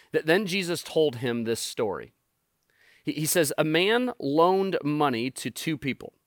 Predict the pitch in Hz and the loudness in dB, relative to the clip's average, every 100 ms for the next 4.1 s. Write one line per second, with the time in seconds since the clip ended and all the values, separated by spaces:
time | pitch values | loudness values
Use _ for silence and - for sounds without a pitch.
0 | _ _ - - 160 185 202 208 202 175 | _ _ -8 2 8 8 6 0 0 -2
1 | - 185 - 139 147 - 156 143 127 139 | -4 -4 -2 -2 -2 -2 0 0 0 -2
2 | - 127 110 113 131 - 131 139 127 131 | -2 -2 0 -2 -2 -4 0 0 0 0
3 | - 135 117 107 131 117 127 127 113 107 | 0 -2 -2 -6 -4 -2 -2 -2 -2 -2
4 | 101 | -6